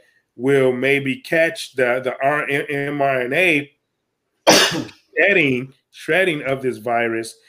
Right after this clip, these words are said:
you know, maybe get sick and maybe worse than, you know, being catching it. I don't know, you know, but that's just, you know, that's that critical thinking I, I, you know, we try to use, you know, but I'm thinking,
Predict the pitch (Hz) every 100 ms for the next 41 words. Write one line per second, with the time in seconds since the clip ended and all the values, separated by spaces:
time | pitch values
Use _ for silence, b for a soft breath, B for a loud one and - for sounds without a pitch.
0 | b - 123 127 127 120 120 117 - -
1 | 147 135 135 123 127 127 123 117 117 131
2 | 131 - 117 117 113 113 113 _ _ _
3 | - 117 117 107 117 107 117 117 107 123
4 | 110 120 113 135 151 139 131 147 151 151
5 | b b 120 127 135 127 123 135 135 139
6 | 127 - 131 117 110 110 b b - 127
7 | 139 139 - 214 175 160 143 196 196 190
8 | 147 123 127 123 127 139 131 120 120 117
9 | 127 123 120 127 120 113 - b b -
10 | 123 127 123 127 135 135 139 135 139 123